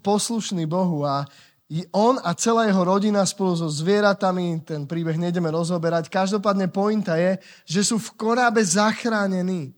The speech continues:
A keď koráb pristáva na vrchu Ararat a vody začínajú klesať, prestáva pršať,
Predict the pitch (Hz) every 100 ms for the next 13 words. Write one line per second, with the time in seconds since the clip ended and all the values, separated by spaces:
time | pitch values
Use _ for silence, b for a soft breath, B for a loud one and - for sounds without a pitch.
0 | _ _ _ _ _ b 175 226 226 285
1 | 277 220 - 226 240 - 254 220 190 180
2 | 208 - 190 165 190 202 175 151 139 151
3 | 196 196 170 185 - 208 180 160 208 214
4 | 202 180 143 - B B B 185 180 208
5 | 180 156 190 190 - 123